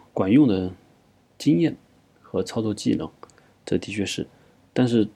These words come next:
自己去拍摄一个电影还是很不一样的。所以说，嗯，我印象非常深刻，零四年那次拍《江之之战》的时候，嗯，所有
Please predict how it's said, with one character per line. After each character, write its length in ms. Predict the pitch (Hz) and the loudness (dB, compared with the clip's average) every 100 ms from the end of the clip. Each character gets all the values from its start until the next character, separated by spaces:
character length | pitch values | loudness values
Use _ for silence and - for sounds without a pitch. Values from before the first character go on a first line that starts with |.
| - | -18
自 280 | - 147 120 | -2 0 0
己 240 | - 80 | -2 -6
去 240 | - 107 98 | -4 -2 -2
拍 300 | - 131 147 | 0 -2 -2
摄 220 | 139 101 | 0 0
一 160 | 92 | 0
个 320 | 98 92 85 - _ _ _ | 0 0 0 -4 _ _ _
电 180 | - 113 | -2 -2
影 220 | 90 82 - _ _ _ _ _ _ _ _ _ _ _ _ | -2 -6 -12 _ _ _ _ _ _ _ _ _ _ _ _
还 180 | - - | -6 -2
是 100 | 98 | 0
很 180 | 107 90 | 0 -2
不 80 | 90 | 0
一 80 | 90 | 4
样 240 | 110 98 | 4 2
的。 80 | - - | -4 -8
所 200 | - 107 | -2 2
以 40 | |
说， 280 | 113 110 - _ | 4 2 0 _
嗯， 200 | - 113 | 0 2
我 260 | 107 104 101 | 4 4 4
印 160 | 101 127 | 4 2
象 140 | 117 | 2
非 160 | 104 139 | 4 4
常 100 | 117 | 4
深 180 | 139 | 4
刻， 120 | 131 110 | 6 6
零 180 | 101 | 6
四 180 | 120 - | 4 4
年 140 | 120 104 | 4 6
那 140 | 110 | 4
次 160 | 104 98 | 0 -4
拍 260 | - 110 104 | -2 0 0
《江 220 | - 123 | 0 0
之 120 | 120 | 0
之 160 | 110 110 | 0 0
战》 200 | 131 117 | 2 2
的 80 | 95 | 0
时 180 | - 87 | -4 -4
候， 240 | 95 87 _ _ - _ _ _ _ _ _ _ _ - - _ _ - | -4 -4 _ _ -20 _ _ _ _ _ _ _ _ -20 -20 _ _ -8
嗯， 720 | - 117 104 101 101 95 95 - _ - | -2 2 2 2 2 0 -4 -10 _ -12
所 460 | - - 101 120 | -8 -2 2 4
有 420 | 151 120 98 65 | 6 4 4 0